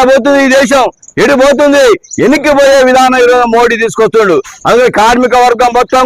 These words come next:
కూడా ఈ ప్రభుత్వ విధానాలు గమనించాలా. ఈ అమరవీరుల యొక్క ఆశయాలు ఏంటి? తినటానికి తిండి,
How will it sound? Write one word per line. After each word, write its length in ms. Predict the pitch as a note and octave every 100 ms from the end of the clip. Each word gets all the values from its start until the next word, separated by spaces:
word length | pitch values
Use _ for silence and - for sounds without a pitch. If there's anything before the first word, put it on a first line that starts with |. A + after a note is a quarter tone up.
| B3+
కూడా 180 | C4+ C#4 C4 _ _ - A3+
ఈ 20 | F3+
ప్రభుత్వ 340 | A#3 B3+ C4 B3
విధానాలు 400 | A#3 B3+ C4+ C4 A3+
గమనించాలా. 580 | A#3+ C#4 C4 C4+ C#4 C4+ A3+ - _ -
ఈ 20 | A3+ A#3+
అమరవీరుల 500 | B3+ C4+ C4+ C4+ C4+ C4+
యొక్క 140 | B3+ B3 B3
ఆశయాలు 380 | C#4 C#4 C#4 C4
ఏంటి? 240 | C#4 C#4+ C#4 G4 - _ -
తినటానికి 440 | B3 B3+ C4+ C4 A#3
తిండి, 200 | C4